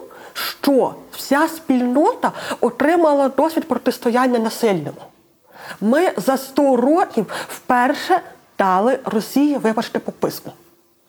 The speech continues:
В чотирнадцятому році. На-, е, згадаємо, літо чотирнадцятого року всі як миші під мітлою, ну, майже. Всі такі завмерлі, принишклі, вони зараз прийдуть. Розумієте, причому цього майже ніхто не артикулював.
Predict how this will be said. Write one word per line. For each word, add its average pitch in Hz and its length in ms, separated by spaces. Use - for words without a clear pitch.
В - 80
чотирнадцятому 277 800
році. 160 340
На-, 269 280
е, 247 280
згадаємо, 226 540
літо 302 260
чотирнадцятого 254 760
року 254 360
всі 277 600
як 226 180
миші 294 420
під 226 200
мітлою, 277 500
ну, 294 100
майже. 190 500
Всі 302 140
такі 277 220
завмерлі, 277 520
принишклі, 269 720
вони 262 360
зараз 247 480
прийдуть. 214 720
Розумієте, 262 340
причому 339 380
цього 339 280
майже 320 280
ніхто 294 260
не 277 120
артикулював. 254 760